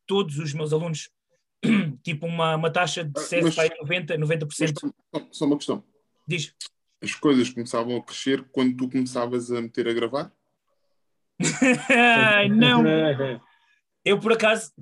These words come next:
Speaker 1: eu, por acaso, gravava às escondidas. Sabes? Porque,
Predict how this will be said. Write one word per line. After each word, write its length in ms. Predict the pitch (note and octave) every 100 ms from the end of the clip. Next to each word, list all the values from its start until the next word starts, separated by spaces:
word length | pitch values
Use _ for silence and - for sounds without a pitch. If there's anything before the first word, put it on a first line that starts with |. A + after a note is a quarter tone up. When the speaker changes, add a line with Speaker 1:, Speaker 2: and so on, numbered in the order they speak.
| -
Speaker 1:
eu, 160 | F#3
por 100 | F3 G#3+
acaso, 340 | G#3+ G3+ D#3+
gravava 340 | E3+ F#3 G#3 G3+
às 60 |
escondidas. 580 | G3 G3+ G3 D#3+ D3+ - _ _ _ _ _ _ _ - _ _ - - -
Sabes? 240 | E3+ D#3
Porque, 640 | - F3+ D3 F3+ F3 E3+